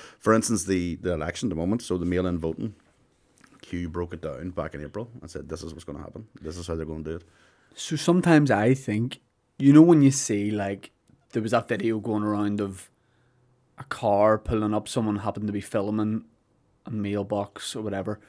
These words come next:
Speaker 2: and these guys came and took all the votes away,
Speaker 1: Mm.
Speaker 2: and they were being asked questions,
Speaker 1: That's right,
Speaker 2: and
Speaker 1: yeah.
Speaker 2: the Trump supporters were like, "Look at these guys." Sometimes I look at that and I think, is there, like, a double,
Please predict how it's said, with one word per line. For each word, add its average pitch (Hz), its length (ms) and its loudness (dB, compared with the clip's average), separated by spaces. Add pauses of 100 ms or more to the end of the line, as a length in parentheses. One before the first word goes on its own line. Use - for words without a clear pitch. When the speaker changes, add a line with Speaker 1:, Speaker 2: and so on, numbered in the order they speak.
(220)
Speaker 2:
and 110 120 -4
these 110 180 -2
guys 107 320 0
came 104 200 -4
and 104 100 -2
took 110 180 -8
all 104 120 0
the 101 80 -6
votes 107 360 -2
away, 156 360 4
Speaker 1:
Mm. 101 300 0 (100)
Speaker 2:
and 110 100 -2
they 110 40 2
were 110 100 2
being 110 220 0
asked 104 240 -2
questions, 113 760 -2 (180)
Speaker 1:
That's 92 180 -10
right, 87 100 -2
Speaker 2:
and 113 80 0
Speaker 1:
yeah. 95 80 2
Speaker 2:
the 87 60 -4
Trump 113 180 -2
supporters 117 260 0
were 107 60 -2
like, 110 100 -4
"Look 117 160 2
at 110 80 -2
these 113 260 -2
guys." 151 380 4 (680)
Sometimes 190 400 4
I 113 160 6
look 120 180 2
at 110 100 0
that 110 200 0
and 120 100 -2
I 107 140 0
think, 107 480 -8 (480)
is 175 140 2
there, 185 100 4
like, 131 160 4
a 113 120 0 (220)
double, 110 420 2